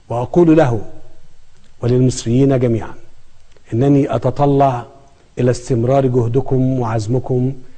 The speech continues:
في مرحلة البناء المقبلة. أبناء الشعب المصري العظيم، أخاطبكم جميعا، لقد أديتم ما عليكم وحان وقت العمل، العمل الذي تنتقل به مصرنا العزيزة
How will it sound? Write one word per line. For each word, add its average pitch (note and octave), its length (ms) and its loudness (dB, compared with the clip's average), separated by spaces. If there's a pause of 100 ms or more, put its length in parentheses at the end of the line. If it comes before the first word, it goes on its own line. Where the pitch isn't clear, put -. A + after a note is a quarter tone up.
(200)
في C3 140 0
مرحلة B2 500 0
البناء A#2 480 0
المقبلة. - 500 -6 (1700)
أبناء C3 440 2
الشعب D#3 380 2
المصري C#3 420 0
العظيم، A2 400 -4 (2000)
أخاطبكم D#3+ 540 4
جميعا، D#3 440 6 (400)
لقد D#3+ 320 0
أديتم D3 580 2
ما C#3+ 200 4
عليكم C#3 720 2
وحان C3+ 520 2
وقت C3 360 0
العمل، G2+ 340 -4 (1500)
العمل F3+ 540 2
الذي D3+ 440 4
تنتقل C3+ 540 0
به C#3 340 2
مصرنا C#3 380 2
العزيزة A2+ 640 0